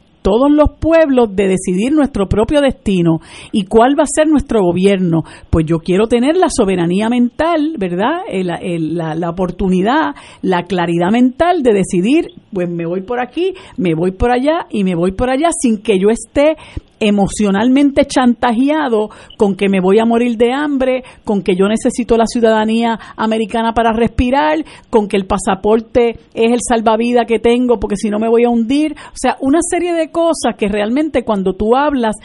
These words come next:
con la verdad, eh, la gente se da cuenta de que son, pues, falsedades que te han venido, eh, eh, vendiendo por los últimos ciento veinte y pico de años, y creo que el pueblo debe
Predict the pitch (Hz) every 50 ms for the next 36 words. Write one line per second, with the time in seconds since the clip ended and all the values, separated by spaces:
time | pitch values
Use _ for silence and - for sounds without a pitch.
0 | - - - _ _ - - 226 262 285 302 294 294 294 285 269 254 240 269 254
1 | 226 214 220 247 _ _ _ _ _ _ _ _ _ - 208 185 180 180 180 180
2 | 175 170 185 196 208 196 247 226 - 240 214 220 233 226 - 277 285 320 339 349
3 | - - 262 247 - - - 214 196 185 180 202 180 - - 185 175 170 165 160
4 | - - - 185 180 214 262 320 370 359 - - - - - - _ _ _ _
5 | _ - 196 180 - - 165 170 - - 196 160 160 160 170 226 294 311 - 339
6 | 302 - 214 190 208 214 247 247 240 233 233 262 285 311 - - - - 233 214
7 | 208 208 196 190 185 175 208 202 196 202 190 190 180 196 226 262 302 302 285 240
8 | 202 208 220 262 - - - - - _ - 220 202 196 185 175 - 214 214 208
9 | - 254 254 262 254 - - 233 226 226 240 254 247 - 277 254 254 254 247 226
10 | 220 247 247 247 240 - 254 226 269 247 220 277 277 285 269 254 226 233 240 254
11 | 269 302 320 330 - - - - - - - 208 190 196 - - 196 196 226 269
12 | 294 285 - 247 202 160 - - 180 180 202 226 269 302 320 320 269 233 185 170
13 | 196 175 175 185 233